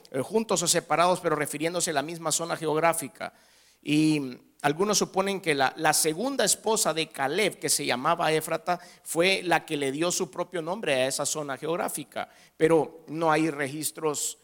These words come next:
bíblicos acerca de esto, es nada más una, eh, investigación histórica. El profeta Miqueas exalta a la pequeña Éfrata,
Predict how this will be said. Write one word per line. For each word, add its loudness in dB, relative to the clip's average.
bíblicos -2
acerca -4
de 4
esto, -2
es -14
nada 0
más -2
una, -2
eh, 0
investigación -4
histórica. -2
El 0
profeta 2
Miqueas 0
exalta 0
a -6
la -2
pequeña 0
Éfrata, -2